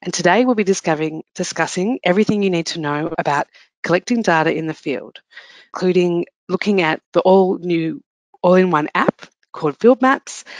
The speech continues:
but also Survey one two three and Quick Capture. And joining us to present today's session, a very warm welcome to John Hewson and to Jess Phipps,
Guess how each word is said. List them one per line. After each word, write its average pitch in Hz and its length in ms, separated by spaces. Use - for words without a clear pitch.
but 165 120
also 170 300
Survey 170 420
one 160 180
two 156 200
three 160 520
and 151 220
Quick - 220
Capture. - 480
And 196 160
joining 226 380
us - 380
to - 120
present 180 340
today's 165 280
session, 240 480
a - 60
very 196 220
warm 190 260
welcome 170 320
to 165 160
John 196 260
Hewson 170 540
and 156 240
to 160 120
Jess 160 300
Phipps, - 420